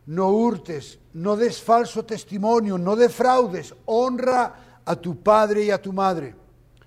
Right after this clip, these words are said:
"Maestro, todo esto lo he guardado desde mi juventud", dijo el hombre.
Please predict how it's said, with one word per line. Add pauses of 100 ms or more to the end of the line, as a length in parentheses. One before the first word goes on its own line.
(360)
"Maestro, (840)
todo
esto
lo
he
guardado
desde
mi
juventud", (600)
dijo
el
hombre.